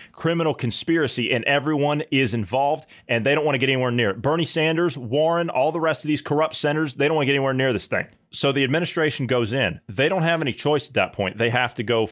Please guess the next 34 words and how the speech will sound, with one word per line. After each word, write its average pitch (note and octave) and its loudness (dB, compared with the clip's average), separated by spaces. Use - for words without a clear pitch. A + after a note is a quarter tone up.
full D3+ -2
bore, G2 -2
right? G2 0
They A#2 0
have B2 0
to G#2+ -12
go G#2+ 2
a - -2
hundred A2 -2
and F#2 -8
ten G2+ 0
percent - -2
on F#2+ 0
a F2+ -2
takeover, - -2
and G#2 0
that's G#2+ 2
what G2+ -2
they're F#2 0
doing. F#2+ 0
But C#3 2
in C3+ 0
the A#2+ 0
meantime, C3+ 0
if C3 0
Trump C4+ -2
went C3 -2
back B2+ 0
in G2+ -2
office, A#2 -2
if A2 0
Trump G3 -2
got A#2+ 0
reelected, G2+ 0